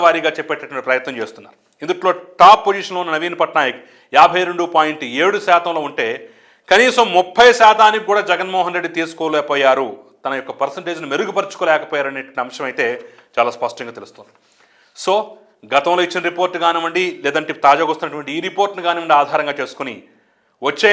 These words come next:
ఎన్నికల్లో తెలుగుదేశం జనసేన కూటమి విజయం ఖాయం, చంద్రబాబు నాయుడు ముఖ్యమంత్రి అవటం ఖాయం అనేటటువంటి అంశం అయితే చాలా స్పష్టంగా అర్థమవుతోందని చెప్పేసి ఈ రిపోర్ట్ వెలువడ్డ దగ్గర నుంచి రాజకీయ విశ్లేషకులు అయితే కుండబద్దలు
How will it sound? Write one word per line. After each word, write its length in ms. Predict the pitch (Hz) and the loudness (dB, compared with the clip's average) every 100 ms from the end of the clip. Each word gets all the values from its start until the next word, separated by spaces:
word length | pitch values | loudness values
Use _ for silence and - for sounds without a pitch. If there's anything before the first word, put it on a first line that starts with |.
| 202 | 4
ఎన్నికల్లో 420 | 196 190 185 185 233 220 - _ _ 156 | 0 -2 -2 0 -2 -4 -14 _ _ -4
తెలుగుదేశం 480 | 180 185 185 196 156 | -2 0 -2 -4 -4
జనసేన 340 | 165 170 175 165 - | -4 -2 -4 -4 0
కూటమి 320 | 165 170 165 147 | 0 2 -2 -6
విజయం 280 | 135 147 147 - | -4 -4 -4 2
ఖాయం, 300 | 131 127 123 - _ _ _ _ _ _ _ _ _ _ _ _ _ | 4 4 -2 -10 _ _ _ _ _ _ _ _ _ _ _ _ _
చంద్రబాబు 440 | 156 185 196 196 190 | 2 4 8 8 8
నాయుడు 220 | 185 180 180 | 4 4 -2
ముఖ్యమంత్రి 440 | - 185 175 175 | -4 -2 -2 0
అవటం 220 | 160 160 160 - | -2 -2 -6 4
ఖాయం 280 | 156 151 151 | 6 6 4
అనేటటువంటి 480 | 143 139 139 131 131 127 | -2 -4 -6 -8 -8 -8
అంశం 260 | 160 196 165 | -4 -2 -2
అయితే 200 | 160 135 101 - _ _ _ _ 123 | 0 -2 -2 -12 _ _ _ _ -2
చాలా 180 | 117 120 - | -2 -2 0
స్పష్టంగా 640 | 156 165 - - 208 202 185 | 0 0 -2 -2 4 6 6
అర్థమవుతోందని 640 | - 170 160 151 147 143 | 4 -4 -4 -4 -4 -6
చెప్పేసి 380 | 135 123 - 120 101 _ _ _ 110 | -6 -8 -8 -12 -14 _ _ _ -4
ఈ 40 | 117 123 | -4 -2
రిపోర్ట్ 340 | 165 175 170 131 | 2 2 0 -4
వెలువడ్డ 260 | 139 170 165 156 | 0 0 2 0
దగ్గర 180 | 147 143 | 0 -8
నుంచి 180 | 143 202 139 | -8 -2 2
రాజకీయ 340 | 139 - 147 139 | 2 0 -12 -8
విశ్లేషకులు 420 | 143 123 - 117 | -8 -8 -8 -8
అయితే 160 | 117 113 104 - _ _ | -6 -8 -8 -20 _ _
కుండబద్దలు 520 | 143 175 165 160 151 | -8 0 2 2 -2